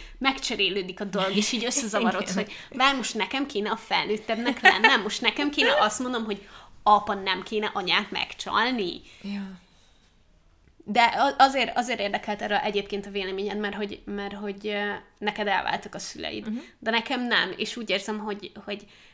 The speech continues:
Speaker 1: mivel nekem együtt vannak a szüleim, ezért én egy ilyen helyzetben nem látnám magam előtt azt a megoldást, hogy ne legyenek együtt a
Speaker 2: Mhm.
Speaker 1: szüleim, vagy hogy, hogy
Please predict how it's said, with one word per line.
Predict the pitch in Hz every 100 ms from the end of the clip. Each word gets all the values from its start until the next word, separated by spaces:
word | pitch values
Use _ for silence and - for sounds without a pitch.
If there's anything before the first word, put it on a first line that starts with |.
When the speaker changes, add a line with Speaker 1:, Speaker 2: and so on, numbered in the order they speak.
| _
Speaker 1:
mivel | 202 202
nekem | 208 220 208
együtt | - 208 208
vannak | 208 208 208
a |
szüleim, | 226 - 220 220
ezért | - 202 202 208 -
én | 202 190 -
egy | 202
ilyen | 190 202 214 196
helyzetben | 196 190 208 202 202 208 208 - _ _ _
nem | - 220 220
látnám | 208 180 - 202
magam | 196 190 190
előtt | 185 190 190
azt | 175 -
a |
megoldást, | 190 190 202 190 190
hogy | - 202 - 196
ne | 190
legyenek | 185 180 196 190 180
együtt | 185 208 196 196
a |
Speaker 2:
Mhm. | -
Speaker 1:
szüleim, | 214 220 185 202 202
vagy | 202 -
hogy, | 208 - 208
hogy | 214 208